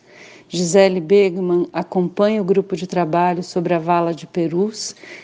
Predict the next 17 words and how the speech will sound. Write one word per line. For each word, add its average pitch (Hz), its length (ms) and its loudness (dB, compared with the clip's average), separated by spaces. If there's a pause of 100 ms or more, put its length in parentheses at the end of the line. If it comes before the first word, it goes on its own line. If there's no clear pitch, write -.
(120)
e 202 60 2
reflete 196 560 2
sobre 185 340 0
as 170 140 -2
histórias 185 420 0
reveladas 175 720 0
pela 180 200 -2
medicina 185 500 -2
forense 180 720 -2 (400)
e 185 60 -4
seus 202 240 0
procedimentos 180 840 0
na 180 200 2
busca 175 400 -2
de 170 120 -2
mortos 170 460 0
desaparecidas. 165 1300 -6